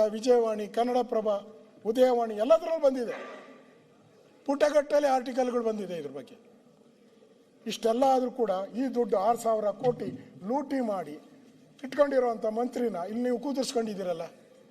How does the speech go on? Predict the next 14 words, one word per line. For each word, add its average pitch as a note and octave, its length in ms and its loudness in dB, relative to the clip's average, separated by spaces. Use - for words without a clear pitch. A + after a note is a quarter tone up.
ಸರ್ಕಾರಕ್ಕೆ C4 500 0
ಮಾನ A#3 220 0
ಮರ್ಯಾದೆ G#3 380 -4
ಇದೆಯಾ? D#3 220 -12
ಗೌರವ B3 320 6
ಇದೆಯಾ? F3 220 -6
ಇಷ್ಟು A#3+ 360 -4
ದುಡ್ಡು C#4+ 300 2
ಕೋಟಿ D4+ 340 4
ಕೋಟಿ C4+ 380 4
ಲೂಟಿ C#4 340 -2
ಆಗ್ತಾ A#3 340 2
ಇದ್ರು A3 180 -2
ಕೂಡ G#3+ 200 -2